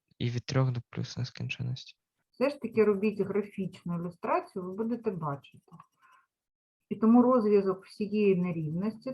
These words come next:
Speaker 2: це проміжок від мінус трьох до мінус двох, не включно,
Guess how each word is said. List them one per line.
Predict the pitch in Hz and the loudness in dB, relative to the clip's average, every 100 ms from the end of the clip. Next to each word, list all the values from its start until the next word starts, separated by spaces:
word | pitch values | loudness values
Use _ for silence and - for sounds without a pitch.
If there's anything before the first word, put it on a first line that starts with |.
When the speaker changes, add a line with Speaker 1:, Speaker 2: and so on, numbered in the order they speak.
| - | -6
Speaker 2:
це | 277 | -6
проміжок | 277 226 185 170 160 156 | 0 2 4 2 -4 -8
від | 170 175 | -10 -4
мінус | 208 240 254 247 | 2 4 2 0
трьох | - 220 190 151 | -2 2 4 2
до | 160 | -4
мінус | 175 190 180 165 - | -4 -4 -4 -6 -8
двох, | 160 160 151 147 - _ _ _ _ _ _ _ _ | -12 -8 -8 -8 -12 _ _ _ _ _ _ _ _
не | 185 214 214 | -2 0 0
включно, | - - 180 165 131 - - 208 240 | -4 -8 -6 -4 -8 -10 -4 -2 -2